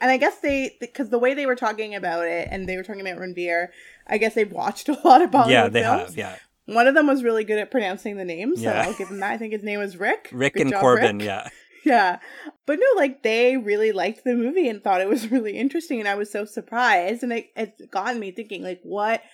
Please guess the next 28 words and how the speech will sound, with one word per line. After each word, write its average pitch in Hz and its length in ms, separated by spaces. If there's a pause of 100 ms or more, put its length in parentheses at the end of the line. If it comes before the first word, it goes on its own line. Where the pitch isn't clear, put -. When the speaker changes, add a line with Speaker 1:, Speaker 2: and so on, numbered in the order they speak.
(400)
Speaker 1:
what 440 160
if 392 220
more 226 600 (360)
white 220 220
people 220 680
<laughs> 202 40
watched 196 560
Indian 190 480
films? 170 420
Like, 180 220 (260)
could 269 340
Bollywood 220 520
be 180 180
like 156 220
Hollywood? 85 480 (320)
But 240 140
then, 269 160
I, 233 120 (160)
like, 226 220
there 233 140
are 220 40
so 254 220
many 269 100
people 240 200
who 233 100
just 202 240
don't 202 260
get, 180 340